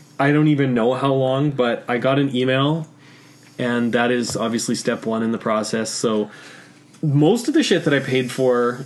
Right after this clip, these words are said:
like, four hundred and some pounds worth, God knows how long ago, apparently most of it will go into a box at some point in the near future.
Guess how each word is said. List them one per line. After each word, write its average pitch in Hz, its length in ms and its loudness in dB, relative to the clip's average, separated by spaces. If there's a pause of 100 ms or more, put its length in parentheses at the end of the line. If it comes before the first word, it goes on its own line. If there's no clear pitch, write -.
(120)
like, 120 180 -4 (100)
four - 400 -2
hundred 120 280 0
and 117 140 -2
some 117 240 0
pounds 110 440 -2
worth, 113 340 -4
God 113 200 0
knows 113 180 -2
how 117 120 -2
long 107 220 0
ago, 110 360 -2 (240)
apparently 185 300 2
most 135 300 2
of 160 60 2
it 180 80 2
will 151 120 2
go 147 140 4
into 143 140 2
a - 20 -2
box 123 340 0
at - 80 -8
some 117 180 -2
point 139 200 0
in 139 60 0
the 143 60 2
near 147 180 2
future. 170 500 0